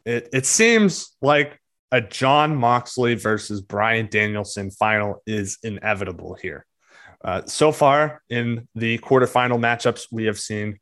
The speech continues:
Bryan Danielson defeat Dustin Rhodes in what was another very good, if not great, match f-, from Danielson.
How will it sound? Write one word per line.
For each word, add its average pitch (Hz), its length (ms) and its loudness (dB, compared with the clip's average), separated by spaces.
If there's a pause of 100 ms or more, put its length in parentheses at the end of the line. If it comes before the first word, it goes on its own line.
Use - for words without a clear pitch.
(140)
Bryan 104 360 0
Danielson 135 640 0
defeat 107 340 -4
Dustin 107 400 -2
Rhodes 135 480 4 (160)
in 120 160 -4
what 127 200 0
was 123 560 4 (260)
another 127 640 2 (340)
very 135 300 6
good, 123 320 2
if 107 180 -4
not 113 260 -2
great, 113 360 0
match 117 440 -2 (360)
f-, - 320 -16
from 110 380 -2
Danielson. 120 720 0